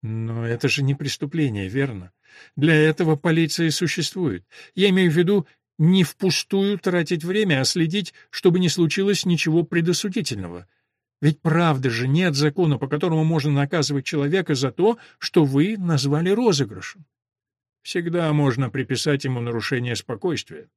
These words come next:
Просто удивительно, сколько самых разнообразных вещей можно подвести под рубрику нарушения спокойствия".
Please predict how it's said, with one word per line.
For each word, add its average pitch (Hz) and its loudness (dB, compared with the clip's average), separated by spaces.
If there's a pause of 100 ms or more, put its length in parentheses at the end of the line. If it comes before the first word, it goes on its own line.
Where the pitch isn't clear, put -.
(840)
Просто 156 4
удивительно, 151 2 (220)
сколько 135 -2
самых 151 2
разнообразных 131 -2
вещей 151 2
можно 139 2
подвести 117 -2
под 113 -2
рубрику 127 2
нарушения 110 -4
спокойствия". 95 -8